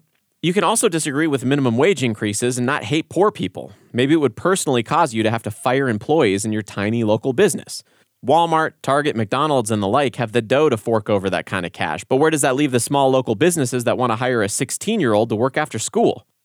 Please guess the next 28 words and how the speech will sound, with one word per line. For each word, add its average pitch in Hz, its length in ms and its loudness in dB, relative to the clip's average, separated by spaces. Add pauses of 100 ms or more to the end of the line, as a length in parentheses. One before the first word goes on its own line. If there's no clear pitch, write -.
(320)
And 156 140 0
finally, 196 480 0 (360)
I 180 100 -2
can 226 220 0
yell 151 320 4
at 190 100 2
your 131 140 0
dog 107 580 2
and 104 160 -2
not 117 240 -2
hate 123 360 -2
all 117 180 4
dogs. 98 580 -2 (440)
Maybe 170 320 -2
you 165 320 -2
shouldn't 160 320 0
leave 156 160 0
the 127 80 0
poor 131 220 2
thing 123 240 -2
out - 220 -2
so - 140 0
late 101 200 2
at 80 100 -2
night 98 260 -4
in 101 60 -8
freezing 135 420 0
weather. 127 320 2